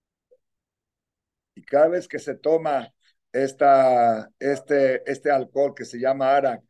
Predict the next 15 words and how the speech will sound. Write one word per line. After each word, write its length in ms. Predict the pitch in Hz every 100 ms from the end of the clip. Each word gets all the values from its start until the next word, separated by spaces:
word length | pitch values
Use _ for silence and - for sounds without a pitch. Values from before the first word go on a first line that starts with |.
| _ _ -
que 100 | 98
fue 240 | - 139
dedicado 840 | 143 135 120 - 139 139 131 110 _ _ _
en 160 | - 117
honor 300 | 117 127 143
al 120 | 131
tzadik, 600 | - 113 110 156 170 - _
es 220 | 131 127
muy 180 | 139 151
probable 460 | 135 135 143 139 131
que 100 | 120
la 100 | -
persona 320 | 110 135 139
se 240 | - 117
conecta 760 | - 117 123 147 - 139 139 135